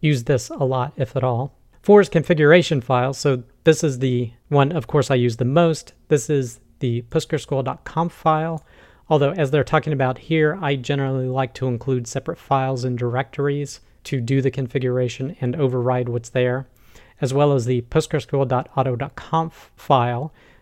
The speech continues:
which is set by the alter system command. And you generally don't want to manually change that. Just use the alter system command to make the changes to do that.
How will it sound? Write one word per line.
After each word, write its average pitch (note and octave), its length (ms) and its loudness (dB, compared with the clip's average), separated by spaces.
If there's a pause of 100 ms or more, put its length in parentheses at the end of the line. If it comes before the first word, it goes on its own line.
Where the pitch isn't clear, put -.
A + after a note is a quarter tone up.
(120)
which D3 260 2
is B2+ 160 0
set D3+ 340 -2
by C3+ 160 0
the B2+ 160 -2
alter C3 260 0
system A#2 420 -4
command. B2 480 -8 (480)
And B2 260 0
you B2 80 -2
generally C3+ 380 4
don't C3+ 180 2
want B2+ 160 -2
to B2 40 -2
manually A#2+ 640 -2 (180)
change A#2+ 300 -2
that. A#2+ 280 -4 (240)
Just - 240 -4
use B2+ 120 -2
the B2 160 -2
alter B2 280 -4
system A#2+ 500 -6
command A#2 380 -6
to B2 100 -8
make A#2 160 -6
the C3+ 80 -16
changes A#2+ 380 -6
to - 120 -12
do A#2+ 140 -2
that. A#2+ 240 -4